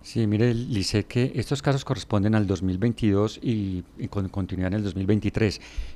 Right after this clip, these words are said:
Pero para el dos mil veintidós, según el I C B F, catorce mil treinta y dos, eh, se abrieron catorce mil treinta y dos procesos para restablecer los derechos de menores víctimas de violencia sex-, sexual en el país.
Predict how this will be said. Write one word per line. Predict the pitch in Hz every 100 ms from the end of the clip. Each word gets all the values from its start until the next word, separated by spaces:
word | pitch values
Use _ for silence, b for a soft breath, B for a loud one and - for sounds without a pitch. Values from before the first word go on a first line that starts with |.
| -
Pero | 113 113
para | 110
el | 104
dos | 101
mil | 104 107
veintidós, | 135 135 110 120
según | 107 101
el | 110
I | 120
C | - 127
B | 123 113
F, | - 120 B B B -
catorce | 113 - 110 - 104
mil | 110 120
treinta | - 139 135 107
y |
dos, | 90 98 - -
eh, | 127 104
se | 90
abrieron | 98 90 113
catorce | 113 104 90 95
mil | 87
treinta | 107 110
y |
dos | 87 -
procesos | 123 120 107 123 - B B B
para | 101 95
restablecer | 90 104 90 90
los | 104
derechos | 107 92 101 104
de | 98
menores | 90 92 95
víctimas | 107 110 104 110
de | 95
violencia | 90 90 85 101
sex-, | 95 - - -
sexual | 95 - 87
en | 98
el | 104
país. | 101 101 95